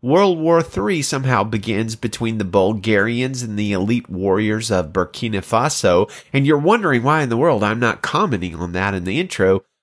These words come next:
well, it's because I'm recording this episode early on Monday morning ahead of time. I think it's the first time I've recorded two episodes in one day, but, you know, after a hundred thirty-five episodes, they all sort of run together in my mind.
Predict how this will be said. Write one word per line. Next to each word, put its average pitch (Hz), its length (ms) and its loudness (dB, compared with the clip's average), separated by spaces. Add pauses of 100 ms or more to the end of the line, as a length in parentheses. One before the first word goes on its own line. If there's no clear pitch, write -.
(120)
well, 123 300 0 (160)
it's 127 140 0
because 123 300 -2
I'm 95 160 0
recording 90 400 0
this 85 200 -4
episode 80 480 -2
early 82 280 -2
on 78 200 -4
Monday 78 320 -6
morning 85 480 0
ahead 85 240 0
of 78 120 -2
time. 80 360 -2 (320)
I 113 80 0
think 202 160 0
it's 277 140 -2
the 120 100 0
first 87 320 2
time 90 200 0
I've 87 160 -2
recorded 85 540 -2
two 107 240 0
episodes 85 440 -2
in 82 100 -6
one 85 180 -4
day, 104 220 2
but, 110 260 0 (380)
you 113 80 -6
know, 131 260 -2
after 117 340 0
a 95 100 4
hundred 101 360 -2
thirty-five 90 500 -2
episodes, 80 580 -2
they 135 120 -2
all 190 200 -2
sort 107 340 0
of 80 100 -2
run 87 160 0
together 78 400 0
in 73 100 -4
my 71 180 -4
mind. 67 420 -6